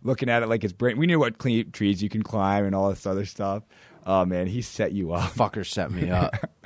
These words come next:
Speaker 2: Totally set me up. You guys are bastards.
Speaker 1: <laughs> I love that. Like, he's playing hide and seek, and he d-, he wants to scare you more than win. Like, he just, <laughs>
Speaker 2: Uh, yeah.
Speaker 1: he just wants
Speaker 2: Yeah.
Speaker 1: to scare you.
Speaker 2: He doesn't care.
Speaker 1: <laughs>
Speaker 2: Yeah, that's the, that's the worst thing about being your older cousin is, like,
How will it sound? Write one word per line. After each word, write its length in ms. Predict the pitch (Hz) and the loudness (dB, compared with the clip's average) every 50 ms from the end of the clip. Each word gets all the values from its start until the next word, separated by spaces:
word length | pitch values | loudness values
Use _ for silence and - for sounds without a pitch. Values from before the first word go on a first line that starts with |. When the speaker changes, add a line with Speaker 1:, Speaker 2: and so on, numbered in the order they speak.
| - _ - | -20 _ -6
Speaker 2:
Totally 680 | - 85 - - 110 113 - - 113 104 98 95 92 85 | -6 -6 -2 2 2 4 4 4 4 2 2 0 0 -2
set 320 | 80 - - 92 85 82 | -4 -4 -4 -4 -4 -4
me 160 | 64 76 80 80 | -4 -4 -6 -4
up. 300 | 78 73 65 - - - - _ _ _ - - - | -4 -4 -4 -6 -8 -16 -20 _ _ _ -20 -20 -12
You 60 | - | -4
guys 200 | - 185 214 208 | 2 2 4 4
are 80 | 156 110 | 4 2
bastards. 1080 | 92 - - - 92 92 101 87 - - - - - - 67 - - - - - - - | 0 -2 -6 -6 -4 -4 -4 -4 -2 -2 -2 -2 -2 -6 -8 -8 -8 -10 -10 -10 -10 -4
Speaker 1:
<laughs> 40 | |
I 100 | - 151 | -2 0
love 240 | 202 220 240 240 226 180 | 2 2 2 2 2 2
that. 200 | 175 139 120 117 | 2 0 2 2
Like, 260 | 131 135 123 - - _ _ _ _ | 0 0 0 -2 -10 _ _ _ _
he's 180 | - 131 160 147 | -2 0 0 0
playing 220 | - - 160 156 135 | 2 0 2 2 4
hide 160 | 123 120 127 | 4 2 2
and 80 | 131 | 2
seek, 300 | 110 - 120 123 139 - | 0 2 2 2 2 4
and 60 | 120 123 | 2 2
he 100 | 123 127 | 4 4
d-, 140 | 131 131 85 107 | 2 2 0 2
he 200 | 120 151 165 143 | 2 2 2 2
wants 240 | 107 127 143 139 | 2 0 0 0
to 80 | 120 120 | 0 -2
scare 280 | 92 - - 107 98 101 | -2 0 4 4 4 6
you 140 | 107 113 | 4 4
more 180 | 110 98 98 98 | 4 4 4 4
than 140 | 95 90 80 | 2 0 -2
win. 280 | 76 82 80 - - - | -4 -6 -6 -8 -10 -10
Like, 180 | 76 78 80 | -10 -8 -6
he 160 | - 123 131 139 | -2 0 0 2
just, 220 | 143 160 143 120 | 2 2 4 4
<laughs> 0 | |
Speaker 2:
Uh, 60 | 226 | 2
yeah. 100 | 214 202 196 | 2 4 2
Speaker 1:
he 100 | 180 - | 2 4
just 220 | - 190 131 - | 2 2 0 2
wants 240 | 170 - - - 101 | 0 0 0 0 0
Speaker 2:
Yeah. 160 | 98 151 143 156 | 2 2 2 0
Speaker 1:
to 140 | 80 80 - | -2 -6 -2
scare 240 | - 110 110 110 | 0 2 4 4
you. 100 | 95 80 | 2 0
Speaker 2:
He 40 | 120 110 | -2 -4
doesn't 260 | 104 101 87 76 - | -4 -4 -6 -8 -10
care. 300 | - - - - - - - | -8 -2 -2 0 0 0 -2
Speaker 1:
<laughs> 720 | - - - - - _ - - - - - _ _ _ - | -4 -6 -6 -12 -12 _ -20 -20 -20 -20 -20 _ _ _ -8
Speaker 2:
Yeah, 260 | - 180 214 156 110 | 0 2 2 2 2
that's 260 | 107 135 151 160 - | 2 2 0 0 2
the, 100 | - 277 262 | 0 0 0
that's 340 | 208 180 185 190 214 - - | 0 2 2 2 2 4 2
the 80 | 277 | 2
worst 480 | 254 180 135 143 160 165 170 165 - - | 2 4 4 4 4 4 4 2 2 0
thing 160 | 156 135 127 | 2 2 2
about 260 | 127 110 117 107 107 | 2 2 2 2 2
being 260 | 95 113 110 107 110 110 | 2 2 0 2 0 0
your 140 | 107 107 | 0 0
older 240 | 95 101 107 107 107 | 0 0 0 0 -2
cousin 380 | 104 - 107 101 98 92 95 87 | -2 0 0 0 0 0 -2 -6
is, 180 | 82 82 82 | -6 -6 -6
like, 300 | 92 87 87 87 85 - | -4 -4 -4 -4 -4 -8